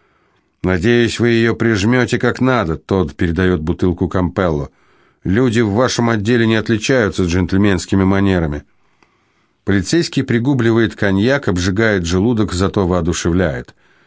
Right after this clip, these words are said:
Сигареты помогают держать глаза открытыми, а эта ночь, предполагает он, может продлиться долго. К счастью, перед тем, как прийти в порт, они с Моксоном славно поужинали в Голден Хэм.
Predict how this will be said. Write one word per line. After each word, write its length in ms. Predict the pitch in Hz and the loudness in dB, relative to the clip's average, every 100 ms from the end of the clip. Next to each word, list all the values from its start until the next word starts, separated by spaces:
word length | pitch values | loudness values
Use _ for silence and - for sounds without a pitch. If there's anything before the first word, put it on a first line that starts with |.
| _ | _
Сигареты 500 | - 101 131 170 104 | -6 -2 0 0 -2
помогают 540 | 98 95 87 90 85 | 0 0 2 0 0
держать 380 | 76 82 95 87 | 0 0 0 0
глаза 360 | 92 87 87 90 | 0 0 0 -2
открытыми, 600 | - 113 131 107 101 - - _ _ | 0 -2 0 0 0 -2 -10 _ _
а 220 | 92 92 - | -4 -2 0
эта 340 | 135 104 95 | 0 2 2
ночь, 480 | 87 101 139 - - | 2 2 0 -4 -8
предполагает 640 | - 101 117 120 113 117 110 | -6 -4 0 0 2 0 0
он, 220 | 117 113 | 0 2
может 400 | 101 120 123 131 | 2 2 0 -4
продлиться 640 | - 92 76 98 - - 101 | -2 -2 0 -2 -2 -4 -4
долго. 520 | 80 87 78 65 - - _ | 0 -2 -2 -4 -12 -18 _
К 60 | - | -12
счастью, 720 | - 123 104 - 107 101 80 80 | -2 0 -2 -2 0 0 -2 -2
перед 260 | 101 90 | -2 -2
тем, 220 | - 110 | -2 -2
как 180 | 92 92 | -2 -4
прийти 360 | - 95 - 98 | -2 -2 0 -4
в 120 | - | -2
порт, 280 | 110 95 - | -2 -2 0
они 160 | 92 | 0
с 100 | 90 | 0
Моксоном 600 | 107 95 - 92 90 87 - _ _ _ | 0 -2 0 0 0 -2 -6 _ _ _
славно 440 | - 113 104 95 92 | -4 0 0 0 0
поужинали 540 | 98 98 85 95 87 | 0 0 0 0 2
в 100 | 82 | 0
Голден 440 | 87 92 87 95 | 0 0 2 0
Хэм. 360 | 87 - 98 67 | -2 -2 -2 -4